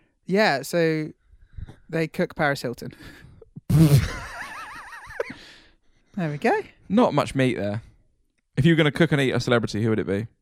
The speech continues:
Speaker 1: Well, I was thinking from that same area, like, of,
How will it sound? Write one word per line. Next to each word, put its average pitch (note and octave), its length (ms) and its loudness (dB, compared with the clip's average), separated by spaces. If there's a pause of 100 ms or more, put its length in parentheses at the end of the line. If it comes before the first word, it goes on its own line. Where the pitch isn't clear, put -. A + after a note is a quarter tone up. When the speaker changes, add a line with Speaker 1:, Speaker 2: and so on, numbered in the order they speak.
(560)
Speaker 1:
Well, F#3+ 140 2
I A3+ 120 8
was A#3+ 140 2
thinking G3 240 -2
from F3+ 220 0
that E3+ 180 -2
same D#3+ 480 -2
area, D3 680 0 (320)
like, D3 340 -4
of, D3 300 -8